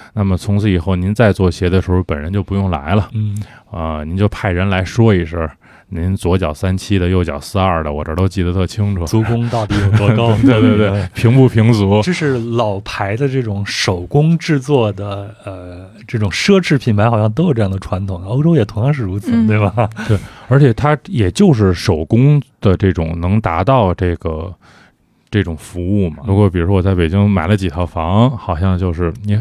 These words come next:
Speaker 1: 很成功，是吧？啊，进了编制很成功，大家会有这个概念。当时房子不值钱呀，当时就是您的那个脚上没上履中背仔。
Speaker 2: 嗯。
Speaker 1: 如果你的脚上了履中背仔，说明你在京城混得很成功。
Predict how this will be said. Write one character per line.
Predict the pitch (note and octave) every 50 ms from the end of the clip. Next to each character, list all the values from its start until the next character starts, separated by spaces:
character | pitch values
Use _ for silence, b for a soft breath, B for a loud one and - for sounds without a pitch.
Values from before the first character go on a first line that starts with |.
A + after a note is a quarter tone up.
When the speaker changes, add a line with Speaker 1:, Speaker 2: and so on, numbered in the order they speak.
| A2 F3 A2+
Speaker 1:
很 | - - - G2+
成 | E2+ G#2 A#2+ C3
功， | C#3 C#3+ C#3+ C#3 C3 - _
是 | - - A2+
吧？ | G#2 G#2 F#2 - B B B B B B B B B B B
啊， | G2 F2+ F2 F2 F2 -
进 | - B2 A#2+ A2
了 | G2 F#2+ - _ - _ _ _ _
编 | - C#3 C#3 C#3 C#3+
制 | C3+ C#3 C3+ G#2+ D#2+ D2 - F#2 F#2+
很 | F#2 - F#2+ F2
成 | E2 A2 B2 C#3
功， | C#3+ D3 D3 C#3 C3+ - - F#2+
大 | A#2
家 | A2 G2+ G2 G2 F#2+ -
会 | - A#2
有 | G#2+ F#2+
这 | F2 G#2
个 | G#2 G2+ F#2+
概 | F2+ - A2+ G2 E2+
念。 | F2 F2 D#2+ B B B B B B B B _
当 | - D#3 E3+ -
时 | - C#3+ D3 D3
房 | - - A2 F2+ A2
子 | D#3+ F#3+
不 | E3 B2+ G#2
值 | E2+ F2+ F2
钱 | - F2+ D#2+ D2+
呀， | D#2+ F2 F2 E2 - B B B B B B
当 | - C3 C3+
时 | C3 C3+ C3
就 | B2+ A#2
是 | G#2
您 | G2 G2+ A2+ C3
的 | D3
那 | C#3+ C3+ A#2+
个 | A2 G#2
脚 | F#2 - - E2 D2+ D#2+
上 | - - B2+ A2+
没 | A#2+ C3
上 | B2 C3 A#2 G#2
履 | F#2 E2+
中 | - - B2+ C3
背 | B2+ A2+
仔。 | F#2+ F2+ E2+ - - D#2+ D#2 E2+ F#2 - -
Speaker 2:
嗯。 | A#2 A2+ G#2+ G#2 F#2 F2+ F2 B B B B B
Speaker 1:
如 | - C3
果 | C3 B2+ C#3 B2
你 | A2+ G#2+
的 | A#2
脚 | B2 A#2+ G2
上 | F#2 - B2+ A#2
了 | G#2+ G2+
履 | F#2 F2
中 | G#2 G#2+ A#2+
背 | A#2 A2+ G2+
仔， | F#2 F2
说 | E2 - G#2+ G#2+
明 | A2
你 | G2+ F#2
在 | F2 G2 G2 F#2
京 | E2 - - A2+ A2
城 | G2+ G2+ G2
混 | - - A2
得 | F#2+ F#2+
很 | F2+ - E2+ D#2+
成 | E2+ F#2 G2
功。 | G2+ G2+ G2+ G2+ G2 F2